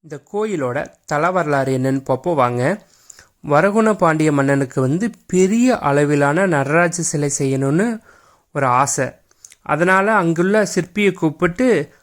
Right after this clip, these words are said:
அதுக்குண்டான வேலையை ஆரம்பிக்கும்படி சொல்லிடுறாரு. அந்த சிற்பியும் வந்து எவ்வளவுதான் முயற்சி செஞ்சாலும் மூணு அடிக்கு மேல நடராஜ சிலை வந்து அவரால செய்ய முடியல.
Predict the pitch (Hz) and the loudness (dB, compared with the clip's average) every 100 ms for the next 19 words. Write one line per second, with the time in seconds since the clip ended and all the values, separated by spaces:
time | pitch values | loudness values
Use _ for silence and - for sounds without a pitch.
0 | _ 139 156 156 165 170 190 196 160 160 | _ 0 0 2 0 2 2 2 2 2
1 | 165 156 151 160 151 143 143 139 170 151 | 2 2 2 0 -4 -4 -4 -2 -2 -2
2 | 143 135 123 120 180 - _ _ - - | -2 0 0 0 -4 -8 _ _ -20 -20
3 | _ - 185 190 - 226 - 277 277 233 | _ -4 0 0 0 -4 0 4 4 4
4 | 170 147 147 233 - _ _ _ - 147 | 2 2 0 -2 -10 _ _ _ -4 -2
5 | 151 196 208 233 220 185 190 214 202 185 | 0 0 2 0 2 0 0 -4 -2 0
6 | 160 156 156 226 180 175 233 233 202 180 | 0 2 0 -2 -2 0 0 0 0 0
7 | 196 220 185 151 190 233 151 147 185 - | -2 -2 0 2 0 0 -4 0 0 0
8 | 185 165 143 147 190 147 135 143 165 151 | -4 -2 0 0 0 0 0 0 0 -2
9 | 139 143 131 127 123 180 | 0 0 0 -2 -4 -6